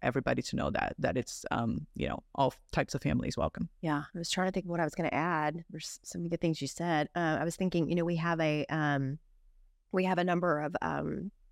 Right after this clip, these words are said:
Speaker 2: judges and elected officials that are, are part of our membership, um,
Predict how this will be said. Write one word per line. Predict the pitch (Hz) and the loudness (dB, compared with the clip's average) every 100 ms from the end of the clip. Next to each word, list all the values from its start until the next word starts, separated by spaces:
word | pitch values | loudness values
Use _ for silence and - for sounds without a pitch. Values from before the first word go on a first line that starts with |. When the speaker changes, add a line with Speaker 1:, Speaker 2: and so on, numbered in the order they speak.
| _ - | _ -2
Speaker 2:
judges | 160 165 170 175 | 0 2 0 2
and | |
elected | 160 151 - | 2 2 0
officials | 170 143 - 160 170 - - - - - | -4 -4 -2 -2 -2 -6 -14 -20 -16 -4
that | 156 | -2
are, | 151 - - | -2 -4 -2
are | 151 151 | -2 -2
part | - 156 | 0 0
of | 156 | 2
our | 147 143 | 0 0
membership, | 139 147 160 - 202 - _ - _ - | 0 0 0 2 4 2 _ -20 _ -4
um, | 160 143 135 127 123 | 0 2 2 0 -2